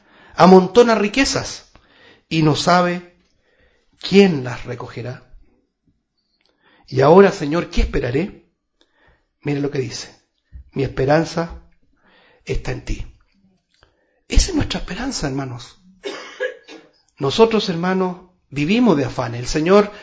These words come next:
nos enseñó instrucciones claras acerca del afán. ¿Por qué nos afanamos por el día de mañana si cada día trae su propio afán? ¿Puede alguien agar-, a-,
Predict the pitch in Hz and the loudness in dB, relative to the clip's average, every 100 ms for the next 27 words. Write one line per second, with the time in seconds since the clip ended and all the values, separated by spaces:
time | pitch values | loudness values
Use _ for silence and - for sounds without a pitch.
0 | - 151 139 160 143 156 151 180 165 - | -10 -6 -2 -2 -2 -4 0 0 -2 -2
1 | 160 151 151 - 175 156 - - 208 254 | -2 -2 -6 -4 -6 -6 -8 -4 0 0
2 | 165 117 - - - 143 160 151 139 135 | 0 -6 -10 -14 -16 -8 -6 -6 -6 -8
3 | 123 120 117 117 - - _ _ _ _ | -10 -10 -12 -12 -20 -20 _ _ _ _
4 | _ - 135 - 208 196 - 151 147 156 | _ -8 -8 -4 -6 -6 -8 -10 -8 -4
5 | 160 147 147 135 143 147 139 135 139 165 | -4 -4 -4 -4 -4 -4 -4 -6 -6 -4
6 | 143 120 135 - 165 151 135 165 165 151 | -6 -8 -12 -6 -2 -2 -2 -4 -4 -4
7 | 156 160 156 - 165 190 - _ _ _ | -2 -2 0 -2 0 -2 -6 _ _ _
8 | _ _ _ - 147 151 156 151 147 135 | _ _ _ -2 2 2 2 -4 -4 -8
9 | - 175 135 117 - 196 190 196 208 190 | -2 -2 -4 -8 2 4 8 8 8 6
10 | 180 165 160 - - - | 2 2 0 -2 -8 -10